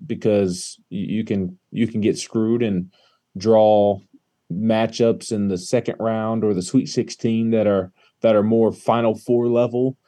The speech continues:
matchups, and, and it looks worse than, than what it ends up being. Like,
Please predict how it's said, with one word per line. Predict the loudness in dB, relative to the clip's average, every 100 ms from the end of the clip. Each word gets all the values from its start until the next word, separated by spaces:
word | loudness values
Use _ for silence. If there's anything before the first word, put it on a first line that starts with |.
| _ -12
matchups, | -6 -6 -2 0 0 -2 -8
and, | -6 -4
and | -4 -4
it | -4 -2
looks | 0 0 -2
worse | -2 0 0 -2
than, | -6 -4 -2 -2 -4 -4
than | -2 0
what | 2 2
it | 0
ends | -2 0
up | 0 0
being. | -2 -2 -2 0
Like, | 0 0